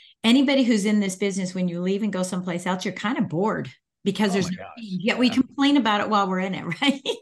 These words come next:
Speaker 2: Right. It's in our
Speaker 1: And I
Speaker 2: D N A. That's why we're here.
Speaker 1: It's crazy. Yeah. Um, I call it be, uh, don't be bitter, get better.
Speaker 2: Ah, I love it. I've heard
Speaker 1: Yeah.
Speaker 2: that. I love it. I love it.
Speaker 1: Yeah. Yeah. I love
Speaker 2: I
Speaker 1: it.
Speaker 2: agree.
Speaker 1: Thank you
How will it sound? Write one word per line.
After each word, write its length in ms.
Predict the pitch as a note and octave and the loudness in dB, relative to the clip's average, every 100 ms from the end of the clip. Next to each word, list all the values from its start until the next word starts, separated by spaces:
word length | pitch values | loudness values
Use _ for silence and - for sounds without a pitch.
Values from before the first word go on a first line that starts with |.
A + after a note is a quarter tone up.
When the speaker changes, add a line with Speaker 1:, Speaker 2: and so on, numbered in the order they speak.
| - | -6
Speaker 2:
Right. 280 | A#3 F4 - | -6 -6 -6
It's 180 | E3 D#3+ | -8 -4
in 80 | A3 | 0
our 60 | G3+ | 0
Speaker 1:
And 40 | |
I 40 | G3 | 0
Speaker 2:
D 120 | G#3 | 0
N 80 | F3+ | 0
A. 220 | F#3+ B2+ | -2 -4
That's 180 | A2 A2+ | -8 -6
why 120 | D#3+ | -6
we're 120 | F3 | -4
here. 320 | D#3 - - - | -4 -6 -12 -10
Speaker 1:
It's 220 | C4+ - | -8 -8
crazy. 480 | - C#4+ C4 C4 B3 | -6 -2 0 0 0
Yeah. 500 | F#3+ G#3+ A3 G3+ A3 | 2 4 4 4 2
Um, 80 | A3+ | 2
I 120 | A3 C4+ | 2 0
call 280 | C#4 C#4 C4 | 0 0 2
it 300 | B3 G#3 F#3 | -2 -4 -2
be, 420 | C4 C4 C4+ C4+ | 0 0 -2 -4
uh, 220 | A3+ G3+ | -4 -4
don't 260 | G3 B3 C4 | -4 -4 -2
be 120 | B3+ | -4
bitter, 340 | G#3 G#3 G3+ G3+ | -4 -6 -6 -6
get 360 | F#3 F3+ - | -6 -8 -6
better. 420 | F3+ E3+ D3+ C3+ - _ _ _ - | -4 -4 -4 -8 -12 _ _ _ -10
Speaker 2:
Ah, 280 | A2 B2+ E2+ | -4 -4 -4
I 40 | G#2 | -4
love 200 | A2+ B2 | -2 -2
it. 120 | G#2+ - | -6 -10
I've 120 | G#2 | -4
heard 80 | G#2+ | -2
Speaker 1:
Yeah. 100 | - | -2
Speaker 2:
that. 60 | A2 | -4
I 20 | |
love 320 | A2 A#2+ F3 | -6 -6 -6
it. 120 | D#3 A2+ | -8 -12
I 40 | A2 | -12
love 260 | B2+ F#3+ | -10 -10
it. 140 | E3 - _ - | -12 -18 _ -4
Speaker 1:
Yeah. 320 | G3+ G3+ E3 - _ - | -2 0 -2 -6 _ -2
Yeah. 180 | G#3+ - | 0 2
I 140 | A#3 | 2
love 300 | A#3+ A#3 A3 | 4 4 2
Speaker 2:
I 60 | G3+ | 0
Speaker 1:
it. 20 | - | 0
Speaker 2:
agree. 40 | |
Speaker 1:
Thank 280 | C4+ D4+ D4 | 2 2 2
you 240 | C4 B3+ | 0 0